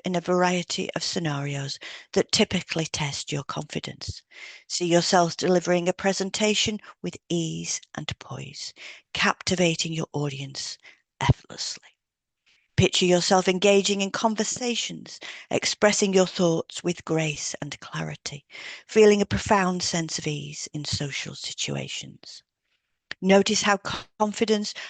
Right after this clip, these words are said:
and relaxation intertwine within you, forming a harmonious state of being.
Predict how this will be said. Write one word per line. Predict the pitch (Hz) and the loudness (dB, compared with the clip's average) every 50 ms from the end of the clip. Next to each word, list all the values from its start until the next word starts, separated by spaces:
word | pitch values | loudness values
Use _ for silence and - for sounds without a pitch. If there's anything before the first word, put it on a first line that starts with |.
| - - | -10 -6
and | 208 208 | 0 4
relaxation | 202 214 208 214 - - - - - 233 220 220 - - - 220 - | 6 6 6 4 2 0 -4 -2 0 2 2 2 2 0 -2 -4 -4
intertwine | - 220 214 - - - - - - - 220 214 208 208 214 208 | -2 -2 -2 -2 -4 -2 -2 -2 -2 -2 -2 -2 -2 -2 -2 -2
within | 196 196 185 - 165 147 | -2 -2 -2 -2 -4 -4
you, | 143 143 143 147 - _ - - - - - | -6 -8 -10 -12 -14 _ -20 -20 -18 0 4
forming | 214 202 185 185 185 185 180 - - | 6 6 8 6 4 2 0 -2 -2
a | 170 160 | -2 -2
harmonious | 151 - - 156 151 147 156 160 165 180 190 190 196 196 | -2 -2 -4 -2 -2 0 4 4 4 4 4 2 0 -2
state | - - - - 160 156 151 156 - - - - - | -2 -2 -2 -2 -2 -4 -4 -6 -10 -14 -14 -14 -14
of | - - | -14 -12
being. | - - - - - 143 | -10 -10 -10 -12 -14 -16